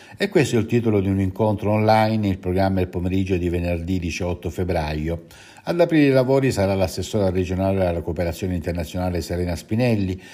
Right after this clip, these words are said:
previsti anche gli interventi dell'assessora regionale all'istruzione, università e relazioni internazionali Alessandra Nardini e del sindaco di Firenze Dario Nardella.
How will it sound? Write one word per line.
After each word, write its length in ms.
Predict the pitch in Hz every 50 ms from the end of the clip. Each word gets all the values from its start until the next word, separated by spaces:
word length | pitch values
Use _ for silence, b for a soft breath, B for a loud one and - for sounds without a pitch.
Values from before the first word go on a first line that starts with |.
| B B B
previsti 440 | - - 170 170 175 160 165 - 131
anche 280 | 123 131 131 127 120 104
gli 80 | 107
interventi 640 | 110 107 110 123 113 110 113 113 117 120 120 - 147
dell'assessora 600 | 117 110 92 90 87 - 95 90 - 117 117 104 95
regionale 480 | 90 95 87 92 92 90 98 98 95
all'istruzione, 640 | 90 87 87 82 - - 92 87 - - 104 101 98 90
università 640 | 87 87 90 85 87 87 - - 92 80 101 95
e 60 | 92
relazioni 440 | 90 90 87 85 82 - 98 90 90
internazionali 720 | 87 80 82 92 82 87 85 82 - 95 92 98 95 90
Alessandra 500 | 87 85 85 82 - - 98 92 92 87
Nardini 640 | 87 98 117 123 120 110 104 95 90 85 90 92 B B B B B B B
e 120 | - 180 185
del 180 | 180 180 160
sindaco 400 | - - 156 147 131 123 113 120
di 100 | 117 131
Firenze 480 | 123 - 135 120 113 120 117 - 156 135
Dario 320 | 110 101 92 95 101 104
Nardella. 640 | 107 117 117 110 98 87 80 76 73 73 76 90